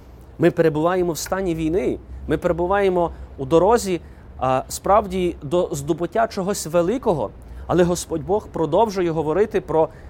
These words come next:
зцілення наших немочей. Господь дальше продовжує говорити до нас, що ми боролися зі своєю гординою, зі своєю заздрістю, зі своєю ненавистю, зі своєю злістю. Не лише по відношенню, коли ми говоримо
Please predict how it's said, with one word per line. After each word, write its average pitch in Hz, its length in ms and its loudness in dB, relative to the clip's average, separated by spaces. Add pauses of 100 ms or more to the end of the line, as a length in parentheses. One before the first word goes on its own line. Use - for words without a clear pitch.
(200)
зцілення 220 580 2
наших 196 420 -2
немочей. 208 500 -2 (420)
Господь 196 440 2
дальше 180 360 2
продовжує 190 600 -2
говорити 170 500 0
до 147 320 -2
нас, 208 320 -2 (280)
що - 240 -4
ми 202 120 6
боролися 180 580 4 (280)
зі 139 100 -4
своєю 151 380 2
гординою, 147 680 2 (260)
зі 135 100 -4
своєю 156 420 2
заздрістю, 151 840 0 (340)
зі 156 80 -2
своєю 170 400 2
ненавистю, 180 640 0
зі 151 120 -6
своєю 170 360 0
злістю. 156 640 -4 (380)
Не 185 80 4
лише 240 280 4
по 302 140 -2
відношенню, 226 460 -2
коли 185 200 -2
ми 180 100 0
говоримо 175 520 2